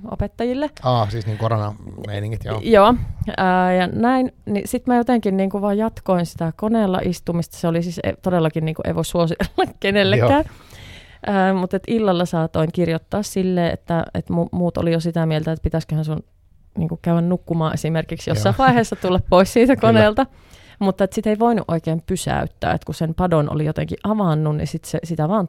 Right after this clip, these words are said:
Speaker 1: tuli.
Speaker 2: Hmm.
Speaker 1: Ne, ne sanat vaan jotenkin, niitten oli pakko saada tulla ulos. Ja tota, sit taas tuota, kun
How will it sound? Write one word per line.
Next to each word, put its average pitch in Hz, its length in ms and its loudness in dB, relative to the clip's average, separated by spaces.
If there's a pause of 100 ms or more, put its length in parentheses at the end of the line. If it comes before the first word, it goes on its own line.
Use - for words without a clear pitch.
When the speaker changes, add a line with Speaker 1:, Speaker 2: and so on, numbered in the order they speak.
(120)
Speaker 1:
tuli. 160 440 -2
Speaker 2:
Hmm. 113 260 -2
Speaker 1:
Ne, - 220 -4
ne 180 220 -4
sanat 156 460 -2
vaan 90 140 -4
jotenkin, 92 380 -6 (540)
niitten 165 340 -2
oli 160 140 0
pakko - 380 -6
saada 165 240 -2 (140)
tulla 170 300 -4
ulos. 233 340 -6 (840)
Ja 165 140 0
tota, 165 440 0 (420)
sit 185 200 -6
taas 175 360 -2 (520)
tuota, 208 420 0
kun 160 160 -6